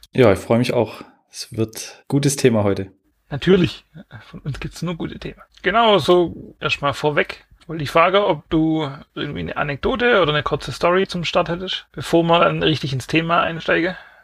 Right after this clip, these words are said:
Speaker 1: Ja, zur Auflockerung könnte ich da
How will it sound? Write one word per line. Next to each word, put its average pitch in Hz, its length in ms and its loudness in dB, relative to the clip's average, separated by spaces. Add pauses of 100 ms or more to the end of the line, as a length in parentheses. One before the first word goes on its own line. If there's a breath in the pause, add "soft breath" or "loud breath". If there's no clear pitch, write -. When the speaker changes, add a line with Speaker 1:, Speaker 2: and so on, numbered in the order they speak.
(880 loud breath)
Speaker 1:
Ja, 113 160 6
zur 113 160 2
Auflockerung 117 500 2
könnte 110 240 0
ich 107 100 -2
da 107 680 2